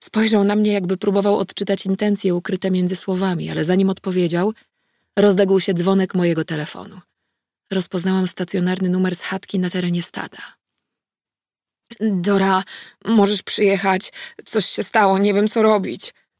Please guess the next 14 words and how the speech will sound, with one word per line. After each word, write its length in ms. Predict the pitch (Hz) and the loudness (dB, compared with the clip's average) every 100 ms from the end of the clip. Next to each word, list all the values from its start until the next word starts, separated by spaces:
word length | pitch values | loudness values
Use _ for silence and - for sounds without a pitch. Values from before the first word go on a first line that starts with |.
| _ | _
rozległ 460 | 190 190 175 170 160 | 2 4 2 0 0
się 140 | - | -2
zdenerwowany 640 | 151 165 165 156 156 160 151 | -4 -2 -2 -2 -4 -4 -4
głos 260 | 160 156 | -8 -8
Bjarke. 420 | 160 147 - - - 190 _ _ _ - | -8 -10 -12 -14 -16 -18 _ _ _ -2
„Zaraz 360 | 220 240 240 | 2 4 4
będę. 240 | 202 180 170 | 4 4 4
Czy 100 | 208 | 6
mała 200 | 214 208 | 6 4
jest 120 | 208 | 2
bezpieczna? 540 | 214 214 190 214 226 - - | 0 2 2 2 0 -2 0
Pożar?”, 320 | 202 208 320 - _ _ _ _ | 4 4 2 -2 _ _ _ _
zapytałam 500 | 160 175 160 160 151 | 0 0 0 -2 -2
natychmiast. 600 | 151 160 - - 170 - | -6 -8 -12 -12 -14 -16